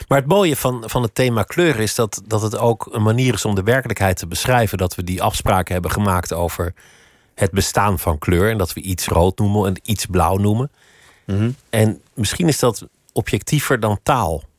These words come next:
Speaker 1: Of, of net zo subjectief als taal, hoe je wilt.
Speaker 2: Ja, ik ben geneigd om te denken, eh, dat kleur iets neutraler is dan taal. Dat taal meer lading heeft, meer betekenis in zich meeneemt.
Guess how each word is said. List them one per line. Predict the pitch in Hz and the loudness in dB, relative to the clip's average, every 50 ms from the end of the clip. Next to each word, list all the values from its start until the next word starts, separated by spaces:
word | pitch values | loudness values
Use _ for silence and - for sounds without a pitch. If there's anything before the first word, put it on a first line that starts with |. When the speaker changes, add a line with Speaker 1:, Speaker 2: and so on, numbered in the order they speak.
| _ _ _ _ _ _ | _ _ _ _ _ _
Speaker 1:
Of, | - 104 87 92 107 | -2 -2 -2 -2 -4
of | - 98 - - | -6 -6 -2 0
net | 117 104 - | 0 0 2
zo | - 98 | 0 0
subjectief | 87 - - 123 - - 92 - - 95 85 - | 0 2 0 -2 -2 -4 -6 -4 -4 -4 -2 -2
als | 78 80 - | -4 -6 -4
taal, | - - 85 80 78 78 82 - _ _ _ | -2 0 0 0 0 -2 -6 -12 _ _ _
hoe | - 98 90 | -2 -2 0
je | 87 90 | 0 2
wilt. | 101 110 95 85 78 - - - _ _ _ _ _ _ _ - - - - - - - - - - | 2 2 2 0 -2 -6 -10 -10 _ _ _ _ _ _ _ -20 -20 -20 -18 -18 -16 -16 -16 -6 0
Speaker 2:
Ja, | 117 123 | 2 2
ik | 143 139 135 | 4 4 4
ben | 160 143 | 2 2
geneigd | 147 127 127 120 - | 2 2 2 2 2
om | 127 117 | 0 0
te | 110 110 | 0 2
denken, | 107 117 113 107 101 - 107 104 101 98 98 98 98 95 95 104 | 2 2 2 2 2 2 4 4 4 4 4 4 2 2 2 0
eh, | 104 95 | 0 0
dat | 101 101 - - | 0 0 0 -2
kleur | - 123 117 107 107 | 0 0 0 0 0
iets | 110 123 113 - - - - - - - - - - - - - - - _ _ _ _ _ _ _ _ _ _ | -2 -4 -4 -4 -4 -6 -6 -6 -6 -6 -6 -6 -6 -8 -8 -10 -14 -20 _ _ _ _ _ _ _ _ _ _
neutraler | - 139 120 117 110 - - 147 147 160 151 127 104 | 0 2 4 4 2 2 2 0 2 2 2 2 0
is | 104 98 87 - | 0 -2 -4 -4
dan | - 90 87 - | -4 -4 -4 -4
taal. | - 95 82 82 87 92 | -4 -4 -4 -6 -8 -6
Dat | 92 90 85 - | -6 -6 -4 0
taal | - 123 117 110 107 101 101 | 0 2 2 4 2 2 2
meer | 101 101 104 110 110 107 107 104 98 | 0 0 2 2 4 4 4 2 2
lading | 98 98 104 107 107 104 104 92 | 2 0 0 0 0 0 -2 -2
heeft, | 90 90 87 - | -2 -2 -4 -2
meer | - 104 98 90 | -2 0 0 0
betekenis | - - - 107 107 104 107 104 92 92 | 0 0 2 2 2 2 0 -2 -2 -2
in | 107 104 95 | -4 -4 -4
zich | 95 98 85 | -4 -4 -2
meeneemt. | 98 95 95 95 90 90 92 104 110 - - | 0 0 0 0 0 0 -2 -4 -4 -6 -10